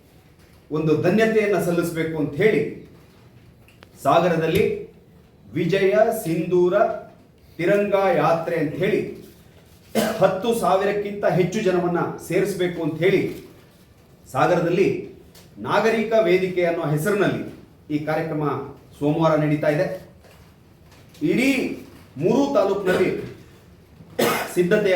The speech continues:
ಕಾರ್ಯಗಳು ನಡೀತಾ ಇದ್ದಾವೆ. ಸಾಗರ ಗ್ರಾಮಾಂತರದಲ್ಲಿ ಮಾನ್ಯ ದೇವೇಂದ್ರಪ್ಪನವರ ನೇತೃತ್ವದಲ್ಲಿ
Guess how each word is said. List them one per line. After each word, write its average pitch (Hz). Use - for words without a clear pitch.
ಕಾರ್ಯಗಳು 170
ನಡೀತಾ 160
ಇದ್ದಾವೆ. 156
ಸಾಗರ 160
ಗ್ರಾಮಾಂತರದಲ್ಲಿ 165
ಮಾನ್ಯ 151
ದೇವೇಂದ್ರಪ್ಪನವರ 175
ನೇತೃತ್ವದಲ್ಲಿ 170